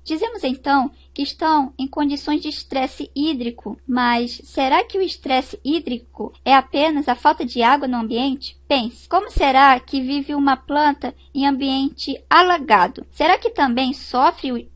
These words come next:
de estresse? Estas espécies têm que se adaptar à grande quantidade de água disponível, não é mesmo?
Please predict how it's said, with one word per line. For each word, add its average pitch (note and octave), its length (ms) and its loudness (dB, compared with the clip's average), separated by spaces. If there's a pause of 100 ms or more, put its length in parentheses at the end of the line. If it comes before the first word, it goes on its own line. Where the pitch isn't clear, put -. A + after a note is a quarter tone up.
(140)
de A#3+ 140 -8
estresse? B3+ 560 2 (120)
Estas D#4 440 0
espécies B3+ 880 -2 (300)
têm C#4+ 120 -2
que C#4 120 -6
se - 120 -4
adaptar C4 600 2
à A3+ 100 2
grande A#3+ 320 -4
quantidade B3 540 -2
de C4+ 160 -4
água B3+ 220 2
disponível, A3+ 720 -4
não G#3+ 100 -4
é G#3+ 80 -4
mesmo? D4 420 -2